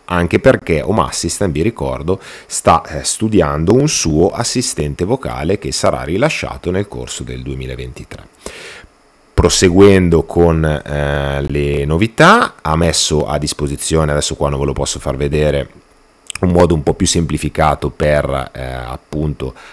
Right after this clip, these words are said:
agganciare le periferiche Matter, oltre a aver anche rilasciato una nuova app per Android che si chiama Home Assistant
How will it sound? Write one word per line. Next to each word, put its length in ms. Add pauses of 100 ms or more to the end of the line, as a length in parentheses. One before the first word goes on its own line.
(120)
agganciare 960
le 160
periferiche 800
Matter, 560 (440)
oltre 460
a 100
aver 600
anche 420
rilasciato 600
una 120
nuova 340
app 360 (160)
per 160
Android 840
che 120
si 160
chiama 560
Home 160
Assistant 600